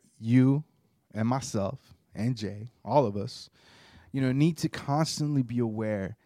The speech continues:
that we have to focus on God and not allow ourselves to be distracted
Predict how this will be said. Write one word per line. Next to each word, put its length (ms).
that 100
we 320
have 360
to 120
focus 640
on 140
God 320
and 100
not 180
allow 420
ourselves 480
to 100
be 120
distracted 840